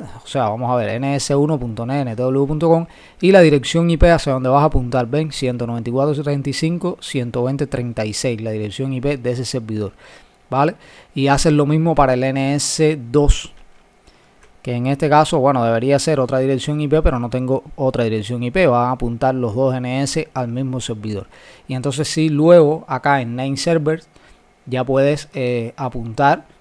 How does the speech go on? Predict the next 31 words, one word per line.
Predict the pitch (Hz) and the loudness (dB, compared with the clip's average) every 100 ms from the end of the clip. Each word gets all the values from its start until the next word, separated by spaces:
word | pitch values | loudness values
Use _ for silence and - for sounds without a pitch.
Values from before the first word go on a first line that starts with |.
| _ _ | _ _
N | - 135 131 | -8 -4 -2
S | 135 - 135 | -2 0 2
uno | 139 143 151 156 _ _ _ | 2 2 -2 -6 _ _ _
punto | 131 123 117 | -8 -4 -2
net | 123 139 143 131 | 0 0 -2 -6
N | 123 | -4
T | 131 | 0
W | 139 139 143 | 2 2 2
punto | 139 151 160 | 0 -2 0
com | 165 185 | 2 0
y | 160 | -2
N | 127 123 | -4 -6
S | 131 - 123 | -6 -4 -2
dos | 131 143 - - - - _ - | -2 -2 -6 -20 -20 -20 _ -8
punto | 131 123 123 | -6 -4 -2
net | 131 143 - | 0 0 -2
N | 135 123 | -6 0
T | |
W | 135 131 131 143 | 2 4 4 2
punto | 123 113 110 | 0 -4 -2
com. | 113 117 98 - | -2 -2 -6 -14
O | |
sea, | 120 127 | -6 -4
eso | 117 135 | -2 0
van | 139 139 | 2 2
a | |
ser | 131 156 | 2 2
los | 143 | 0
servidores | 135 107 117 147 156 135 | -2 -4 0 2 2 0
de | 127 | 0
nombre | 143 175 156 147 | 4 4 4 2